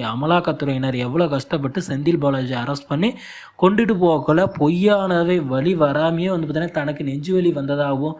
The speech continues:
வந்து பாத்தீங்கன்னா, உடனடியே ஓமந்தூர் ஹாஸ்பிட்டல்ல போய் இணைஞ்சுக்கினாரு. சரி, அங்க வச்சு விசாரிக்கலாம் அப்படின்னா, உடனடியே காவேரி மருத்துவமனைக்கு அவருக்கு சொகுசா இருக்கிற மாதிரி அங்க போயிட்டாரு.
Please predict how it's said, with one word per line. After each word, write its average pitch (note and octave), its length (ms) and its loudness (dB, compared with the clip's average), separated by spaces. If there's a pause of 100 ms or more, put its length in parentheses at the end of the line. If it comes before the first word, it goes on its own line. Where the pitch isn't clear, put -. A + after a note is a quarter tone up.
(340)
வந்து F#3+ 180 2
பாத்தீங்கன்னா, F#3+ 260 2
உடனடியே D#3+ 480 0
ஓமந்தூர் E3 580 2
ஹாஸ்பிட்டல்ல C#3+ 520 -2
போய் D3+ 320 2
இணைஞ்சுக்கினாரு. C#3+ 640 0 (280)
சரி, G3+ 220 2
அங்க F3 380 2
வச்சு G#3 300 0
விசாரிக்கலாம் E3+ 680 0
அப்படின்னா, D3 300 0
உடனடியே D#3+ 500 0
காவேரி E3+ 480 0
மருத்துவமனைக்கு C#3+ 680 -2
அவருக்கு C#3 320 -2
சொகுசா D#3 480 -2
இருக்கிற C#3 260 0
மாதிரி D3 220 0
அங்க C3 180 -2
போயிட்டாரு. C#3+ 440 2